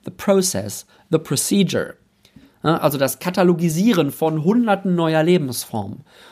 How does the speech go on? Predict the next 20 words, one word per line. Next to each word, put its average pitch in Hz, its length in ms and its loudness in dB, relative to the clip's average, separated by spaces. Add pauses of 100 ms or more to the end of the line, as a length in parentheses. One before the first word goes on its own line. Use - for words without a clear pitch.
Das 151 160 0
ist 196 140 0
halt 185 180 2
einfach 180 560 0
relativ 139 600 -2
stumpfe - 640 -6
Arbeit, 117 480 0 (240)
Fleißarbeit 113 840 0
und 110 80 -6
hat 113 140 -6
wenig 123 340 -2
mit 117 220 -4 (480)
großer 117 800 0 (160)
Genialität 123 800 2
oder 113 180 2
Grandeur 117 720 2
oder 117 180 -2
Ähnlichem 113 480 -2
zu - 120 -12
tun. - 260 -18